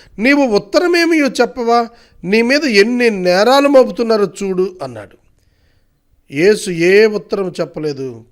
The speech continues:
పిలాతు ఆశ్చర్యపడ్డాడు. యేసు యెషయా గ్రంథం యాభై మూడో అధ్యాయంలో చెప్పబడిన రీతిగా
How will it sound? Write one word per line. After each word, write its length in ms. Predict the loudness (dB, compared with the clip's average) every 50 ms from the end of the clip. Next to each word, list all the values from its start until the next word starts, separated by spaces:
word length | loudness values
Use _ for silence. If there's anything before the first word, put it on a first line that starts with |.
| _ -16
పిలాతు 320 | -14 -12 -14 -14 -14 -16
ఆశ్చర్యపడ్డాడు. 840 | -18 -18 -18 -20 -20 -20 -20 -20 -20 -20 -20 -20 _ _ _ _ _ _ _ _ _ _ _ _ _ _ _ _ _ _ _ _ _ _ _ _ _ _ _ _ _ _ _ _ _ _ _ _ _ _ -20 _ _ _ _ _ _ _ _ _ _ _ -4
యేసు 720 | 0 0 0 0 -2 -4 -6 -6 -6 -6 -8 -10 -14 -18 -20 _ _ _ _ _ _ _ _ _ _ _ _ _ _ _ _ _ _ -8
యెషయా 340 | -8 -6 0 2 2 2 2
గ్రంథం 300 | 2 0 -2 -2 -2 -2
యాభై 300 | -2 -2 -2 -2 -2 -2
మూడో 220 | -2 -2 -6 -6
అధ్యాయంలో 640 | -6 -6 -6 -6 -6 -8 -8 -10 -10 -10 -10 -12 -14 -14 -14
చెప్పబడిన 380 | -16 -16 -14 -12 -10 -10 -10 -10
రీతిగా 560 | -12 -16 -14 -14 -14 -14 -14 -16 -18 -20 -20